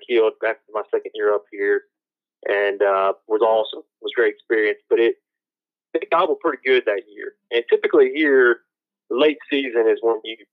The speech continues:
are gonna get a gobbler. They, they gobble a little bit early on in March and early April. They kinda stop until kinda mid, early May is when they pick back up again. That's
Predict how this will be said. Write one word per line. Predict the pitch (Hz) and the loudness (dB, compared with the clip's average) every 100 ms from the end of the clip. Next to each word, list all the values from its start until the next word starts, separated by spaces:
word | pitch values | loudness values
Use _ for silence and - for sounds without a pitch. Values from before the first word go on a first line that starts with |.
| _ _ _ | _ _ _
are | 117 | 0
gonna | 107 110 - | 0 -2 2
get | 107 | 2
a | |
gobbler. | 101 101 95 98 90 101 | 4 2 2 2 0 2
They, | 113 113 | 2 4
they | 107 | 2
gobble | 127 139 135 | 2 2 4
a | |
little | 139 131 | 4 4
bit | 123 | 2
early | 127 123 | 2 2
on | 127 127 127 123 123 104 | 0 -2 -4 -6 -10 -20
in | 104 | -6
March | 110 113 117 - - - - | -2 0 0 -4 -6 -6 -6
and | 107 107 | -10 -4
early | 117 117 113 | 0 2 4
April. | 117 - - 110 | 2 -2 -12 -8
They | 110 | -4
kinda | 135 120 - | -2 -4 -2
stop | 127 120 113 _ _ - | 0 0 -2 _ _ -20
until | 110 - 110 | -18 -8 -6
kinda | 113 110 113 | -4 -6 0
mid, | 117 - - _ _ _ _ _ _ 120 | 4 4 2 _ _ _ _ _ _ 2
early | 117 107 | 4 4
May | 107 113 107 | 2 2 2
is | 98 | 2
when | 101 | -2
they | 101 - | -4 -6
pick | 95 - | -10 -4
back | 98 - | -4 0
up | 98 - | -2 -4
again. | 101 98 95 | -12 -10 -6
That's | 101 | -6